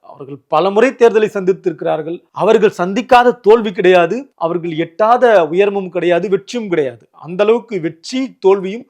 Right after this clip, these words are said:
இரண்டையும் மாறி மாறி அதல பாதாளத்தில் விழுந்து பிறகு எழுந்து இமயம் நோக்கி போகிற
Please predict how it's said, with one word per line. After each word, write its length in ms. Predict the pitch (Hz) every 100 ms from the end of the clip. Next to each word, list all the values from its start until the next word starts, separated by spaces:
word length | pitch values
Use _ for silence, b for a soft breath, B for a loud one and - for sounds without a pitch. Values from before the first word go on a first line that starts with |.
| _
இரண்டையும் 640 | 147 214 277 294 285 262 175
மாறி 380 | 147 170 220 240
மாறி 300 | 220 214 208 143
அதல 400 | _ 120 143 202
பாதாளத்தில் 640 | 208 190 208 226 220 - 196
விழுந்து 340 | 185 226 233 -
பிறகு 260 | 196 202 180
எழுந்து 360 | 180 208 220
இமயம் 380 | 220 175 190 185
நோக்கி 280 | 175 185 185
போகிற 320 | 160 180 160